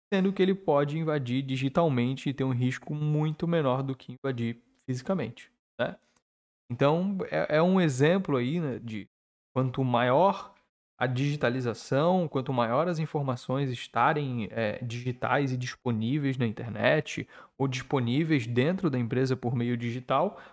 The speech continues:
maior o número de tentativas de fraude, de cyberataques e tudo mais, maior a necessidade das empresas em proteger essas informações,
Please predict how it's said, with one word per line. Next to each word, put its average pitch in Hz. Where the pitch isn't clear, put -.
maior 170
o 185
número 170
de 151
tentativas 143
de 113
fraude, 139
de 113
cyberataques 123
e 113
tudo 139
mais, 147
maior 160
a 151
necessidade 139
das 131
empresas 123
em 120
proteger 120
essas 113
informações, 151